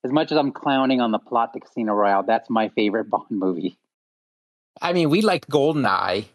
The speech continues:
Speaker 2: when it came out 'cause it was fresh
Speaker 1: That's
Speaker 2: and
Speaker 1: true.
Speaker 2: new, and then we had that,
Speaker 1: Yeah.
Speaker 2: it had that N sixty-four game that I hated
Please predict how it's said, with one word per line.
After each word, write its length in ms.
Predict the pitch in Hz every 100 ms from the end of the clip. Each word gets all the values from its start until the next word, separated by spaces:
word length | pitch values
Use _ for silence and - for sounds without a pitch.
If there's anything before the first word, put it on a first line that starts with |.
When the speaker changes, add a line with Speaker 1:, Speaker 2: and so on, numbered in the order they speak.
| _ -
Speaker 2:
when 140 | 107
it 80 | 98
came 260 | - 101 95
out 160 | 98
'cause 120 | 113
it 60 | 107
was 260 | 101 - -
fresh 360 | - 117 107 -
Speaker 1:
That's 120 | 120
Speaker 2:
and 140 | 104
Speaker 1:
true. 100 | 107
Speaker 2:
new, 240 | 104 107 110
and 160 | 120 107
then 120 | 110
we 100 | 107
had 180 | 107 113
that, 200 | 110 104
Speaker 1:
Yeah. 40 | 110
Speaker 2:
it 40 |
had 160 | 113 113
that 140 | 104 123
N 100 | 113
sixty-four 540 | 127 - 107 120 117
game 240 | 107 104 98
that 120 | 98
I 80 | 95
hated 480 | - 117 107 95